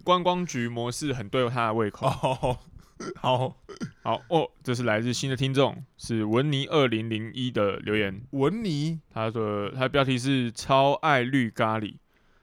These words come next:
Speaker 1: 红咖喱是新鲜及干燥的红辣椒，让咖喱酱呈现鲜艳的红色。
Speaker 2: 哦。
Speaker 1: 带点香辣滋味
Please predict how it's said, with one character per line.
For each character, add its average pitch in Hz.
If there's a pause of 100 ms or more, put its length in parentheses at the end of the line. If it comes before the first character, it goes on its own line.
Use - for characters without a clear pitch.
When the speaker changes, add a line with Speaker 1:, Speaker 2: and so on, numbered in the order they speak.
Speaker 1:
红 156
咖 190
喱 135
是 147
新 165
鲜 156
及 110
干 131
燥 131
的 104
红 110
辣 139
椒， 117
让 110
咖 147
喱 113
酱 113
呈 104
现 110
鲜 151
艳 151
的 104
红 104
色。 120 (100)
Speaker 2:
哦。 123
Speaker 1:
带 151
点 101
香 175
辣 156
滋 131
味 131